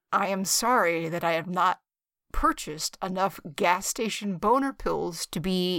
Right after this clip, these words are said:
in the know for the going range for it. I apologize. I'll pay more attention next time.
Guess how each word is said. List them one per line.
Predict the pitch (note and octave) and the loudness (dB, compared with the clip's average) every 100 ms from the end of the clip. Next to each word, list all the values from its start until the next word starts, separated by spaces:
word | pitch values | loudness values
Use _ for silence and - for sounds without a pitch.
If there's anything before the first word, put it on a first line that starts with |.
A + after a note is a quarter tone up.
| - | 0
in | G3 | 0
the | G3 | 2
know | F#3+ G#3 B3+ F3+ E3+ F3+ | 2 4 4 4 0 -4
for | - F#3 | -6 -8
the | F#3+ | -2
going | G#3 G#3 G#3+ G#3 | 4 4 4 2
range | B3 F4+ - | 2 2 -4
for | - D#3+ C3+ | -2 -2 -2
it. | - | -2
I | - D3 | -2 -2
apologize. | D3+ - F3+ F3 - - E3 - | -6 -2 -2 -2 -8 -10 -8 -10
I'll | D3+ D#3 | -8 -8
pay | D3 - F#3 | -6 -4 -2
more | C#3 E3+ | -2 -4
attention | - E3+ - C#3+ | -6 -8 -8 -6
next | C#3+ - | -6 -6
time. | - - | -10 -10